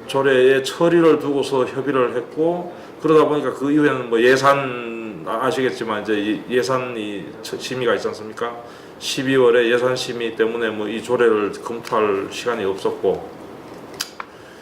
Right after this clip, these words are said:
시간적으로는 이제 지금 이제 이월 원래 이제 의회에서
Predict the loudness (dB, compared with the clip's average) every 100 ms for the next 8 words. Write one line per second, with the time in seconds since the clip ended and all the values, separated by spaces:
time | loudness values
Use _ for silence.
0 | -20 -8 -4 2 4 4 2 0 0 2
1 | 4 4 4 2 0 -2 -4 0 4 4
2 | 2 -4 0 2 2 0 -2 2 6 8
3 | 8 8 6 6 4 4 4 6 6 6
4 | 4 4 4 2 -6